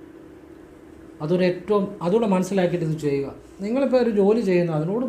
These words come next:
നൂറ് ശതമാനം സത്യസന്ധത പുലർത്തുക. നിങ്ങൾ ഒരാൾക്കൊരു വഴി പറഞ്ഞു കൊടുക്കുന്നു, അല്ലെങ്കിൽ ഒരു കാര്യം പറഞ്ഞു കൊടുക്കുന്നു, അതിനോട് നിങ്ങളുടെ സ്വാർത്ഥത അങ്ങ് ഉപേക്ഷിക്കുക, സത്യസന്ധമായിട്ട് പറയുക. പിന്നെ ജീവിക്കാൻ പണം വേണം, ജോലി ചെയ്യണം, അത് അവനവന് വേണ്ടി സമ്പാദിക്കേണ്ട സമ്പാദിക്കണം,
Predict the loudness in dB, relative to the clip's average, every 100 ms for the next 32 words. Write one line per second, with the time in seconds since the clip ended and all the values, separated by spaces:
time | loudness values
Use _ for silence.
0 | -2 0 0 0 -2 0 0 0 -2 -2
1 | -2 0 0 0 0 -2 -4 -8 -10 -16
2 | -20 -20 -20 -20 -10 -2 0 4 4 4
3 | 2 0 0 2 2 2 0 0 0 -2
4 | -4 -2 2 2 2 2 2 2 0 0
5 | 0 -2 -2 -8 -10 -20 -20 -10 -4 2
6 | 2 2 0 -2 0 2 4 4 4 4
7 | 2 -2 0 0 0 -4 -4 -10 -12 -20
8 | -20 -20 -12 -10 -6 0 2 4 4 2
9 | 0 0 0 -4 -12 -20 -20 -20 -20 -20
10 | -8 -4 0 2 2 2 0 2 2 2
11 | 0 0 0 0 2 0 0 -4 -12 -12
12 | -4 0 2 2 2 0 0 0 0 0
13 | 0 0 0 -2 -2 0 -2 -4